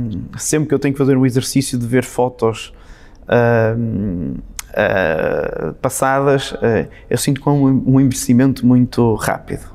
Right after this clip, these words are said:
ah, rápido desgaste, ah, desgaste porque os horários não são cotidianos, ah,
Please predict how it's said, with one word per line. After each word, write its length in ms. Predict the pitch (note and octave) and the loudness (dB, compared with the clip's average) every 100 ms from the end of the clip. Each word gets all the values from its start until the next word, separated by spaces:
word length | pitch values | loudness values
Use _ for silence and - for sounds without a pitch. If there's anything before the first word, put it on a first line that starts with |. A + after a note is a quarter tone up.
| - | -4
ah, 580 | - G#2 G#2+ G#2 G2+ - | 0 0 2 2 0 -2
rápido 300 | A#2 - G2+ | -4 -4 -4
desgaste, 600 | G#2 G2+ G#2+ G#2 - - - - - - | -2 0 -2 -2 -12 -18 -16 -16 -16 -4
ah, 320 | - G#2+ G#2+ G#2 A2+ | 0 2 2 2 2
desgaste 600 | A2 A2+ C3 A#2+ - - - | 2 2 0 -2 -4 -12 -4
porque 360 | - A2+ - A#2 | -2 -2 0 2
os 200 | A#2 A2+ | 4 4
horários 560 | A#2 A#2+ A#2 A#2 A2 A2 | 4 2 2 2 0 2
não 160 | A2+ | 2
são 260 | A2 A2+ A2 | 2 0 0
cotidianos, 800 | A2+ A2 G#2+ G2+ G#2+ C3 B2 - | -2 -2 -4 -2 0 0 -2 0
ah, 280 | G#2+ G#2+ G2+ | 0 2 0